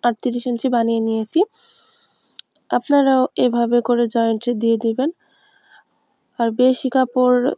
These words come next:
জয়েন্ট করার প্রয়োজন হলে কিন্তু কাপড়ও এখানে বেশি নিতে হবে,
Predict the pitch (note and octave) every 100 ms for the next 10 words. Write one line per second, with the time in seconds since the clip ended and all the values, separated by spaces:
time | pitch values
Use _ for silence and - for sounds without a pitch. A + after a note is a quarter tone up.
0 | - A3+ A#3+ A#3+ A#3 A#3+ A#3+ - B3+ B3+
1 | C4 B3 A#3 A3 A3+ A3 A#3 A3 - B3
2 | A#3+ C4 B3+ A#3+ A3+ A3+ A#3 A3+ A3+ A#3
3 | A#3 A#3+ A#3 A3+ A3 A3